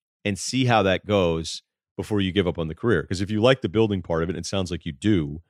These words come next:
um, I would do that for a little while. And I would do it for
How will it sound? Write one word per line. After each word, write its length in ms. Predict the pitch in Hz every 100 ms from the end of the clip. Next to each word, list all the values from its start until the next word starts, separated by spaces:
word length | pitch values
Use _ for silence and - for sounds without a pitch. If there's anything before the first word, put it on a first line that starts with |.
| _ _ _ -
um, 400 | 85 82 80 80 _ _ _ -
I 120 | 101
would 120 | 120
do 120 | 123
that 160 | 143 92
for 60 | 82
a 40 |
little 160 | 78 73
while. 160 | - 95
And 100 | 110
I 60 |
would 140 | 147 139
do 180 | 160
it 80 | 156 -
for 400 | - 131 120 113